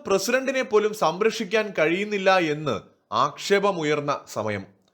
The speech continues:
കാരണം അദ്ദേഹത്തിന്റെ ഹെലികോപ്റ്ററിന്റെ സാങ്കേതിക തകരാറും അഥവാ ചിലപ്പോൾ കാലാവസ്ഥ പ്രതികൂലമായതുമായിരിക്കാം അദ്ദേഹത്തിന്റെ മരണത്തിലേക്ക് നയിച്ചത് എന്നതായിരുന്നു പൊതുവെ ഉണ്ടായിരുന്നൊരു ധാരണ.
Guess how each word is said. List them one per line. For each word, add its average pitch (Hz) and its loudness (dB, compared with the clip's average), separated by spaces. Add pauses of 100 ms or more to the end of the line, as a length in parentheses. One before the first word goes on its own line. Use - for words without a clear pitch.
(340)
കാരണം 214 4
അദ്ദേഹത്തിന്റെ 214 0
ഹെലികോപ്റ്ററിന്റെ 202 0
സാങ്കേതിക 196 2
തകരാറും 143 4 (440)
അഥവാ 151 2 (260)
ചിലപ്പോൾ 214 4
കാലാവസ്ഥ 226 4 (200)
പ്രതികൂലമായതുമായിരിക്കാം 175 2 (320)
അദ്ദേഹത്തിന്റെ 190 2
മരണത്തിലേക്ക് 180 0
നയിച്ചത് 160 0
എന്നതായിരുന്നു 139 0 (340)
പൊതുവെ 220 4
ഉണ്ടായിരുന്നൊരു 156 2
ധാരണ. 104 -2